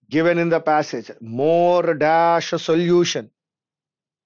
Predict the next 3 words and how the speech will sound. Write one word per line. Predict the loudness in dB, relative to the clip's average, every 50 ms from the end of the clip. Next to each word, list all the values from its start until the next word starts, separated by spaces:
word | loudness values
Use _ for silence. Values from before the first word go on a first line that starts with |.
| _ _ _ _ _ _ _ _ _ _ _ _ _ _ _ _ _ _ _ _ _ _ _ _ _ _ _ -10 -4 0
More | 2 4 4 4 4 4 4 2 2 0 2 2
dash | 2 4 4 4 4 2 0 -2 -4 -4 -2
solution. | 0 0 0 2 2 2 2 2 0 -6 -10